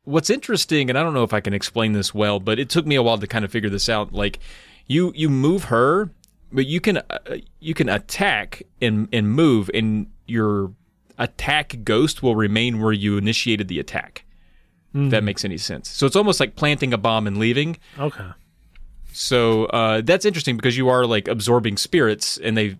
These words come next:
Speaker 1: they are the ones doing the attacks, and you're just kind of floating around doing your thing. So that's unique for sure.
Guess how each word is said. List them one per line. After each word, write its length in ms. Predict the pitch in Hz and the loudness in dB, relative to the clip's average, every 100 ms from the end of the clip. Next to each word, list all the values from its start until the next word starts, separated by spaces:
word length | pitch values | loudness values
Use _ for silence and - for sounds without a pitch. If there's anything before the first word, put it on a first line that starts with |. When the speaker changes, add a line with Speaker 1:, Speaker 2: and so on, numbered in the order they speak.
| 117 | -2
Speaker 1:
they 140 | 123 | 2
are 100 | 135 | 2
the 80 | 117 | 2
ones 220 | 110 104 | 0 0
doing 260 | 101 107 101 | 0 0 2
the 120 | 98 | -2
attacks, 500 | 92 127 95 - - | -2 -4 -4 -8 -8
and 160 | 101 104 | -4 -2
you're 160 | 110 | -2
just 360 | 98 110 - - | -2 -4 -4 -4
kind 160 | 127 | -4
of 80 | 98 | -4
floating 280 | - 127 - | -2 -4 -2
around 380 | 117 123 117 110 | -4 -2 -2 -2
doing 200 | 113 107 | -2 -4
your 60 | |
thing. 240 | 98 113 95 | -4 -6 -4
So 200 | - 120 - - - | -2 -2 -4 -20 -4
that's 300 | - 269 - | 0 0 0
unique 340 | 127 101 98 | -2 -2 -4
for 140 | - 104 | -4 -4
sure. 340 | - 110 95 | -2 -2 -2